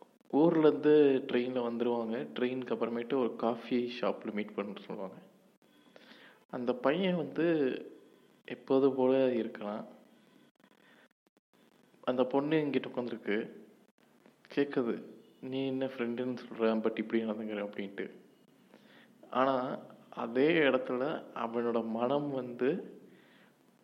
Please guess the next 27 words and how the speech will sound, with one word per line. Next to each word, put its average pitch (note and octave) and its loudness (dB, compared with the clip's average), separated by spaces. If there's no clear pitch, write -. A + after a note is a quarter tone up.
ஒரு A#2 0
ஸ்க்ரீனா C#3+ 0
காமிப்பாங்க. A2 -2
எனக்கு, A#2+ -6
நான் A#2 4
இங்க C3+ 2
தள்ளி B2+ -2
உட்காந்துருக்கேன், B2+ -4
எனக்கு A#2+ -6
ரொம்ப C3+ 2
தள்ளி A2+ -4
உட்காந்த A2 -6
மாதிரி A2 -6
இருக்குன்னு A2+ -12
சொல்லிட்டு, - -8
அந்த A2+ -2
இன்னொரு C3+ 2
ஸ்க்ரீன்ல A#2+ -6
வந்து A#2 -4
உன் A2 -2
பின்னாடி B2+ 0
இப்ப - -4
கட்டி - -10
பிடிச்சிருக்க A#2 -10
மாதிரி G#2+ -4
எனக்கு G#2 -10
ஃபீல். - -6